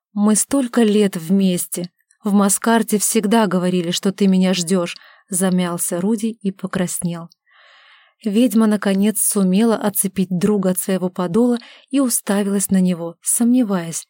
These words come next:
не послышалось ли. «Только не говори, что ты свято верил в мою безответную любовь.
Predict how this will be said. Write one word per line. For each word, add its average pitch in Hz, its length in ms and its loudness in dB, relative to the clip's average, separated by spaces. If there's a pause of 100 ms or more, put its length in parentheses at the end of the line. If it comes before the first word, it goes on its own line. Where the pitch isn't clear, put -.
(240)
не 190 120 0
послышалось 208 920 -4
ли. 165 140 -6 (1200)
«Только 233 340 4
не 220 140 4
говори, 214 400 2
что 277 220 -2
ты 240 100 -2
свято 202 480 0
верил 208 360 2
в 196 80 -4
мою 190 340 0
безответную 196 800 0
любовь. 185 420 -2